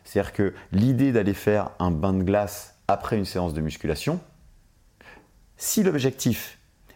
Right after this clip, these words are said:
est d'être capable d'enchaîner une autre séance parce qu'on est sur un développement de force sans avoir à piocher pendant deux jours sur la récup, c'est très intelligent, puisque le froid va supprimer la réponse inflammatoire et donc va permettre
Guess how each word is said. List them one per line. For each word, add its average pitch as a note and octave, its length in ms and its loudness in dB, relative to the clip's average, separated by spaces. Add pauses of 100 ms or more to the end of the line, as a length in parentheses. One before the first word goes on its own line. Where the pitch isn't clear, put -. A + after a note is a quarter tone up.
est G#2 80 4
d'être F#2+ 160 2
capable A#2+ 360 0
d'enchaîner G#2+ 380 2
une G2 260 4
autre D#3+ 260 -2
séance G#2+ 440 -2
parce - 200 -8
qu'on F2 140 -4
est E2+ 40 -2
sur E2 200 -6
un E2 60 -2
développement E2+ 420 -2
de E2+ 60 -6
force - 560 -6 (580)
sans - 380 -2
avoir A#2 640 0
à F#2 320 -2
piocher A#2 380 0
pendant F#2 240 0
deux F2 120 0
jours F2+ 220 -2
sur - 160 -6
la D#2 80 0
récup, D#2+ 400 -4 (160)
c'est - 140 -12
très G#2 240 0
intelligent, A2 360 0 (260)
puisque - 240 -2
le A2 100 2
froid C#3+ 240 2
va G#2+ 100 -2
supprimer A#2 500 0
la G#2 80 2
réponse F2+ 360 -4
inflammatoire F2+ 720 -2 (180)
et F2 120 0
donc A2+ 180 2
va G#2 100 2
permettre G#2 520 -2